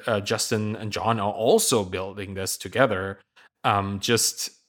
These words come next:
um, as two people with a couple of contractors and maybe one or two engineers somewhere. That you have a lot of work to do at that point. Like, you have a lot of customers that you need to take care of. You have a lot of business opportunities that you s-, need to say yes or no to, partnerships and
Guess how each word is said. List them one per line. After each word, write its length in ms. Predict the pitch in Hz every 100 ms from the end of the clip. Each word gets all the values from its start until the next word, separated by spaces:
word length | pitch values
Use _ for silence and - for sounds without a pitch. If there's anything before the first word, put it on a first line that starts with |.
| _
um, 380 | 110 98 95 95 -
as 120 | 104
two 200 | - 127
people 240 | 123 117
with 140 | 104 101
a 40 |
couple 300 | - 117 101
of 100 | 95
contractors 540 | 123 127 135 - 101
and 100 | 104
maybe 240 | 101 104 104
one 240 | 98 104
or 100 | 104
two 240 | 98 113 107
engineers 440 | 101 95 110 156
somewhere. 220 | 113 98
That 200 | 87 -
you 140 | 180 247
have 180 | 285 269
a 40 |
lot 240 | 220 214
of 220 | 214 - -
work 280 | 123 175 202
to 120 | -
do 280 | 107 147 - - _ _ _
at 140 | - 117
that 160 | 104
point. 400 | - 123 85 - -
Like, 180 | 120
you 80 | 110
have 120 | 113
a 40 | 98
lot 180 | 92 151
of 60 |
customers 680 | - 208 - 113 101 101 - - _ _
that 140 | 104
you 100 | 104
need 160 | 104 104
to 80 | 123
take 160 | 127
care 260 | 123 208 147
of. 160 | 127 127
You 80 |
have 140 | 107 107
a 40 |
lot 200 | 98 98
of 220 | 123 107
business 340 | - 139 165 147
opportunities 720 | 139 151 226 226 160 131 120
that 160 | 127 131
you 40 |
s-, 140 | -
need 160 | 131 123
to 80 | 131
say 120 | 139
yes 340 | 123 151 -
or 80 | 139
no 160 | 160 190
to, 160 | -
partnerships 680 | 117 165 - 131 - 135 -
and 220 | 110 107